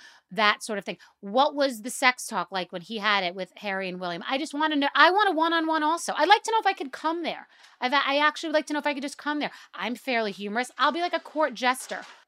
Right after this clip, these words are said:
I'd like to sit in front of King Charles and be like, "Listen, this is weird and awkward," but I'd be a jester. Maybe for more than a day. I'd like to see if I can make him laugh. I haven't really seen him laugh. I bet you I could. I bet you Camilla's a fan of mine. Believe me. I bet you they watch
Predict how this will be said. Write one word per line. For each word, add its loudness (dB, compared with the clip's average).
I'd 12
like 6
to -4
sit -8
in -8
front 2
of -8
King -6
Charles 2
and -4
be 0
like, 0
"Listen, -6
this -10
is -8
weird 0
and 2
awkward," 2
but -8
I'd 4
be -2
a 0
jester. -2
Maybe -2
for -6
more -2
than -2
a -2
day. -8
I'd 4
like 0
to -12
see -8
if -4
I -2
can -4
make -4
him -2
laugh. 0
I 0
haven't 4
really -4
seen -8
him -8
laugh. 4
I -4
bet 0
you -2
I 2
could. -4
I -6
bet -2
you -4
Camilla's -2
a -8
fan 2
of -2
mine. 0
Believe -6
me. -8
I 0
bet -2
you 2
they 0
watch 6